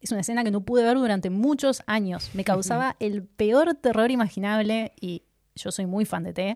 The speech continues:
Speaker 1: O sea, hoy veo E T y lloro. Cada vez que suena la música lloro. Cuando vuela la bici, mi alma se destruye. Pero
Speaker 2: O sea, en un guión de horror político, vos matarías a E T.
Speaker 1: Y un toque sí, yo lo dejo ahí todo blanco. <laughs> Que la naturaleza haga lo suyo. Em,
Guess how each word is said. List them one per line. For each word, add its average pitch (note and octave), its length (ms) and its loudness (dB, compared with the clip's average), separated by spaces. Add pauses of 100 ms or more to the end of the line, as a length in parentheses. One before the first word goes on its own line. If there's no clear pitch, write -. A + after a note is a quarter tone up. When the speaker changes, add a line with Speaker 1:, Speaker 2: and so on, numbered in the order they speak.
Speaker 1:
O - 240 -20
sea, - 260 -12
hoy F#3 140 2
veo F#3+ 160 0
E - 40 -6
T E3 160 -2
y E3 80 -4
lloro. F3 460 -4 (220)
Cada F3 140 -8
vez - 40 -18
que - 120 -8
suena G3+ 200 -4
la E3+ 60 -4
música F3 320 -6
lloro. G3+ 460 -2 (120)
Cuando F3 200 -4
vuela G3+ 180 2
la F3+ 80 0
bici, F#3 500 -2 (600)
mi F#3+ 160 -2
alma F3 180 -2
se - 120 -6
destruye. - 440 -6 (220)
Pero G3 260 6
Speaker 2:
O - 20 6
sea, E3+ 120 8
en E3+ 80 4
un E3+ 160 0
guión E3 260 4
de C#3+ 640 0
horror D#3 240 -2
político, F3+ 720 2
vos C3 160 -2
matarías B2+ 400 -2
a B2 60 -4
E - 20 -12
T. G#2+ 160 -10 (800)
Speaker 1:
Y A#3+ 160 2
un B3 80 2
toque D4 160 2
sí, G#3 240 -2
yo C#4 160 0
lo C#4+ 60 4
dejo A3+ 180 2
ahí F#3+ 80 2
todo G3 140 -2
blanco. G#3 340 2 (420)
<laughs> - 460 -4
Que C4 80 2
la A#3 160 4
naturaleza B3 400 4
haga B3+ 160 6
lo C#4+ 120 8
suyo. - 420 -2 (760)
Em, F3 680 -2